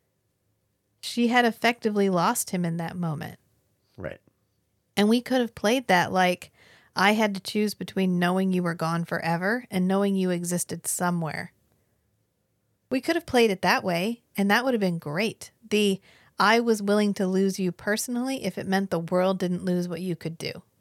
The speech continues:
Speaker 1: If it meant the world didn't lose the fact that you were a good cop," which he's not even that great of a cop. He's just a reckless cop.
Speaker 2: Right.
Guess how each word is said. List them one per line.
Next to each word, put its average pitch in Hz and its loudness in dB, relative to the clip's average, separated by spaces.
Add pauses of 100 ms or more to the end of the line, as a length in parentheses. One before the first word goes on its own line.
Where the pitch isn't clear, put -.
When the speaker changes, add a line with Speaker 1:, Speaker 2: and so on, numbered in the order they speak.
(280)
Speaker 1:
If 196 -4
it - -14
meant 196 -2
the 190 -2
world 185 0
didn't 180 -4
lose 170 -2
the 165 -8
fact 160 -6
that - -12
you 185 -4
were 170 -2
a 156 -6
good 160 -10
cop," - -12 (460)
which 151 -10
he's 160 -8
not 190 2
even 240 0
that 240 0
great 254 0
of 240 -2
a 233 -6
cop. 233 0
He's 202 -2
just 196 0
a 165 -4
reckless 175 -2
cop. - -14 (480)
Speaker 2:
Right. - -8